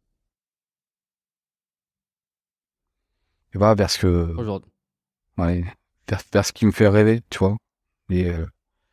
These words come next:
Speaker 1: l'astronomie, euh, la science qu-, science quantique, euh, des choses comme ça.
Speaker 2: Hmm. Ok, je prends. Est-ce que t'as, hum,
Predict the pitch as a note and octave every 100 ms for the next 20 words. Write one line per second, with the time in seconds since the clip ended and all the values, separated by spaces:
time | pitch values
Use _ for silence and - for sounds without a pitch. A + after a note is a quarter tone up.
0 | _ _ _ _ _ _ _ _ _ F#2+
1 | - - G#2 G2+ G2+ G2 G2 F#2+ E2+ E2
2 | - F#2+ - F#2 F2+ - F#2 - G2 -
3 | G2 F#2+ - E2+ E2 _ _ _ _ _
4 | _ _ _ _ _ _ _ _ _ _
5 | _ _ _ _ _ _ - E2+ F#2 F#2+
6 | F2 F#2+ - _ _ _ _ _ _ _
7 | _ _ _ _ _ A#2 G2 - _ _
8 | _ _ _ _ _ _ _ _ _ C3+
9 | - F#2 G#2 _ _ _ _ _ _ _
10 | _ B2+ - F#2 - _ _ - - -
11 | - - - - A#2+ - D#3 D#3 C3+ C3
12 | B2+ B2 A#2+ A2+ A2 F#2